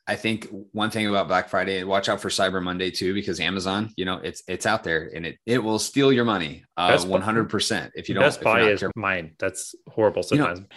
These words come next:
Speaker 2: sometimes. <laughs>
Speaker 1: it used to be so easy to get around 'cause you could leave your wallet in the car, but now, like, now I can pay for my watch. And so,
Speaker 2: Uh-huh.
Speaker 1: like, I, whenever I go to Best Buy, I'd leave my wallet in the car, and that would,
Speaker 2: Uh-huh.
Speaker 1: like, ensure that I probably wasn't gonna buy anything, maybe.
Speaker 2: Right.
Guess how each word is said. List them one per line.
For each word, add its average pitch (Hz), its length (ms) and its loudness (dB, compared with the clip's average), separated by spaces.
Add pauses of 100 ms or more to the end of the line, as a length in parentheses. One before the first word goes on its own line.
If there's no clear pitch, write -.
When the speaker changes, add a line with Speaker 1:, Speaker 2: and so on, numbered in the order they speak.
(100)
Speaker 2:
sometimes. 135 180 0
<laughs> - 0 -
Speaker 1:
it 156 120 0
used 180 200 2
to 190 60 2
be 180 120 4
so 156 240 6
easy 131 260 6
to 127 60 4
get 104 140 2
around 135 240 2
'cause 113 140 -4
you 113 60 0
could 110 100 0
leave 110 180 0
your 107 120 2
wallet 90 300 -2
in 104 60 -8
the 92 80 -8
car, 107 320 0
but 95 140 -6
now, 104 200 -2
like, 92 320 -2 (300)
now 117 140 2
I 131 80 2
can 120 120 -2
pay 113 180 0
for 110 120 -6
my 87 140 -2
watch. 76 560 -4 (400)
And 107 120 0
so, 120 100 4
Speaker 2:
Uh-huh. 101 60 4
Speaker 1:
like, 95 320 0
I, 101 200 -2
whenever 117 240 0
I 113 80 4
go 117 100 6
to 107 60 6
Best 110 200 0
Buy, 87 140 2
I'd 85 80 0
leave 101 120 -2
my 85 100 -4
wallet 90 280 0
in 80 60 -10
the 78 80 -14
car, 82 480 0
and 87 120 -10
that 87 100 0
would, 82 80 -2
Speaker 2:
Uh-huh. 82 80 -8
Speaker 1:
like, 78 160 -8
ensure 101 340 -4
that 82 100 -2
I 78 60 -4
probably 78 300 -6
wasn't 78 180 -10
gonna 71 100 -16
buy 71 200 -14
anything, 107 420 -8
maybe. 85 280 -4
Speaker 2:
Right. 101 220 -2